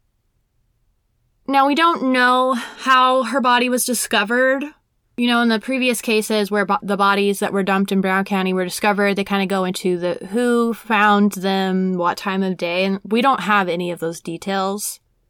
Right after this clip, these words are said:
for this case. All we know is that her body was discovered. Police were called. An investigation was open, and it was discovered that Kelly had been raped and strangled by her own shoelaces and a strap cut from her overalls,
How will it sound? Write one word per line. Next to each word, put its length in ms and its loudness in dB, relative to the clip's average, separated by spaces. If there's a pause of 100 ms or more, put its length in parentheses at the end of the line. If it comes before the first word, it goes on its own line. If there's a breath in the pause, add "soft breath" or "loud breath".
for 140 -8
this 200 -4
case. 580 -6 (360)
All 240 6
we 140 2
know 340 4
is 280 -2
that 260 -2 (180)
her 140 -6
body 200 0
was 140 -4
discovered. 440 -10 (1800)
Police 340 0
were 120 -2
called. 540 2 (1300)
An 100 -4
investigation 680 0
was 120 0
open, 540 -4 (880)
and 140 2
it 60 0
was 100 -2
discovered 380 0
that 120 -2
Kelly 280 2
had 120 0
been 140 2
raped 320 0
and 100 0
strangled 440 0
by 140 0
her 200 -4
own 180 0
shoelaces 800 -2
and 160 -4
a 60 -2
strap 400 2
cut 260 0
from 160 0
her 180 -2
overalls, 760 -2